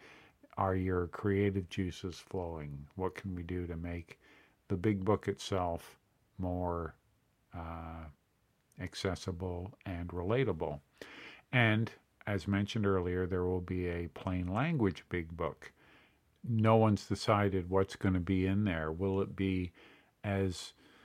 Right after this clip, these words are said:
monotheistic as the big book, or will plain language include better representation of, uh, the world around us? Certainly, if we are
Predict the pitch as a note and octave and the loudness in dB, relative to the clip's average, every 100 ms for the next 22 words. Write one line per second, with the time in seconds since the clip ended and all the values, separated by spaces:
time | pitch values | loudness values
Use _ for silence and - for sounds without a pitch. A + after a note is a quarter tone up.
0 | - _ _ - G#2 A2 A2+ A2+ G#2+ - | -20 _ _ 2 6 8 8 8 4 4
1 | A2 G#2 C3+ C#3 - D#2 - - - - | 6 6 6 2 2 2 2 -6 -12 -6
2 | G2 F#2+ F2+ - F#2 F2 F#2 F2 F2 E2+ | -2 -2 -4 -4 -4 -2 -2 -2 -2 -2
3 | - - A#2+ G2+ G2 F#2+ F2+ - A2 G#2+ | -4 -4 0 2 2 2 0 -4 0 2
4 | G#2 F#2+ F#2+ G2 G2 F2+ F#2+ F#2 G2 F2+ | 2 2 2 2 2 2 0 0 -4 -4
5 | - - G2 F#2 F#2 E2+ E2+ - - G#2+ | -6 -4 -2 -2 -2 -4 -12 -10 0 2
6 | G#2+ G2+ G2 F#2 F#2+ - F2 E2+ - F#2+ | 4 6 4 4 0 0 -4 -4 -4 -4
7 | F2+ F2+ F2 E2+ E2+ E2+ F#2 E2+ E2+ E2+ | -4 -4 -4 -4 -6 -6 -4 -4 -6 -10
8 | - - - - F2 F#2 F#2+ F#2 F2+ G2 | -16 -20 -10 -6 2 4 6 4 4 4
9 | A#2+ A#2+ F2 D2 - - - - - - | 6 4 0 -4 -10 -18 -20 -20 -6 4
10 | C3 C3 G2+ G2 G2 - G#2 F#2 F#2 F2+ | 4 6 4 4 4 2 0 2 2 2
11 | F2 | 0